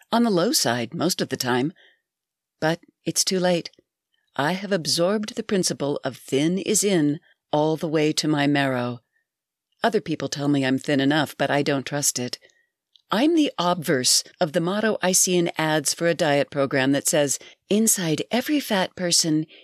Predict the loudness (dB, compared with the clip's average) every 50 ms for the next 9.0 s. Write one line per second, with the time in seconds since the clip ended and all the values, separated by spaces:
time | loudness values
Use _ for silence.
0 | _ _ -2 -2 0 0 -2 _ -2 -2 0 2 2 2 2 2 0 0 -2 -2
1 | -2 -2 0 0 -2 -2 -4 -2 -2 -2 -2 -2 -6 -8 -2 0 0 0 0 0
2 | -4 -8 _ _ _ _ _ _ _ _ _ _ _ _ _ 0 0 2 2 2
3 | 2 2 2 0 0 0 0 2 2 2 0 -2 -4 -6 -2 0 2 2 2 2
4 | 2 0 0 0 0 0 0 0 0 2 2 0 2 2 2 0 -2 -2 -4 -4
5 | -2 -2 0 -2 -2 -4 _ -16 -20 _ _ _ _ -4 0 0 0 0 0 -2
6 | -2 -2 _ -2 -2 0 0 0 0 -2 -2 -2 -4 -4 -4 -6 -12 _ _ _
7 | _ _ _ _ _ _ -2 0 2 2 2 0 -2 -4 -4 -2 -2 -2 -2 0
8 | -2 -4 -2 -2 -4 -4 -4 -2 0 2 2 2 0 0 -2 -4 -4 -4 -4 -6